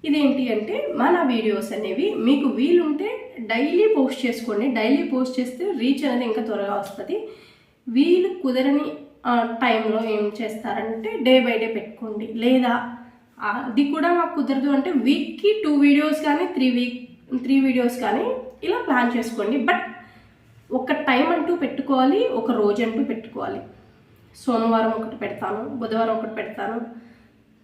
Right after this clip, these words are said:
శుక్రవారం ఒకటి పెడతాను, ఇట్లా పెట్టుకోండి. ఈ మూడు రోజుల్లో మీరు పెట్టుకున్న టైంకి ఆ మూడు వీడియోస్ పడిపోవాలి.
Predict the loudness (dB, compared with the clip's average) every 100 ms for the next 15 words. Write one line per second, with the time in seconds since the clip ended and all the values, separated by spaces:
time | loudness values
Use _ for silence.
0 | _ -10 -6 2 4 6 4 0 -4 -6
1 | -6 -6 -2 0 0 -4 0 2 2 4
2 | 6 6 6 6 6 4 4 4 4 2
3 | 0 -2 -2 0 2 4 4 4 2 0
4 | 0 -2 -8 -2 4 6 6 6 4 2
5 | 0 -2 -2 -2 -4 -4 -6